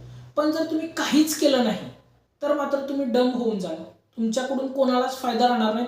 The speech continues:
तुमचा स्वतःला सुद्धा फायदा होणार नाही. त्यामुळे यूपीएससीनं हा एसे सुद्धा त्याच गोष्टीतून टाकलेला आहे की प्रत्येक माणसाने स्वतःच्या नॉलेजला, स्वतःच्या ॲबिलिटीला टेस्ट केलं पाहिजे.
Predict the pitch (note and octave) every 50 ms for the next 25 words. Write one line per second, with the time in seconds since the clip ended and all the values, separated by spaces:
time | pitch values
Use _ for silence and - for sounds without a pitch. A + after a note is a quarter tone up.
0 | - - B3+ B3 B3 A3+ - C4+ C4+ - C4+ A#3 A3 B3 B3 B3 B3 - A3+ A3
1 | B3 A#3+ - A3 G3 F#3 F#3 F3+ E3+ D#3 D3 C#3+ B2+ B2 A#2 - - _ _ _
2 | _ _ _ _ _ G#3+ G#3+ A#3 B3+ C4 C4 B3+ C4 - - - - A3 A#3 A#3
3 | A3 - C4+ C4+ - C4+ C4 C4+ B3 - - A3 A#3+ C4+ C4+ C4 C4+ - C4+ C4
4 | - B3+ A3 A#3 A#3 A#3 A#3 - - B3+ B3 B3 B3 A#3+ A#3+ A#3 A#3 A3+ - -
5 | A3 G#3+ G#3+ A3 A3 A3 G#3 F#3+ F#3 F#3 F#3 F#3 F#3 F3+ F#3 - - - - -
6 | _ _ _ _ _ - G3+ A3+ A#3 A3+ - B3+ B3 B3 B3 B3 A#3+ A3 A3+ A3+
7 | A#3 A#3+ - B3 A3+ A#3 A3+ A3 A3+ A3+ A3 A3 G#3+ G3+ G#3 G#3 G3+ G3+ G#3 G#3
8 | - A3 G#3+ G#3 G#3 A3+ A3+ G#3+ G3+ G3 F#3+ G3+ G3 F#3 G#3 G#3 G#3+ G#3+ - -
9 | C4+ - - - - A3+ F#3+ F#3 E3+ E3 D#3 D3 D3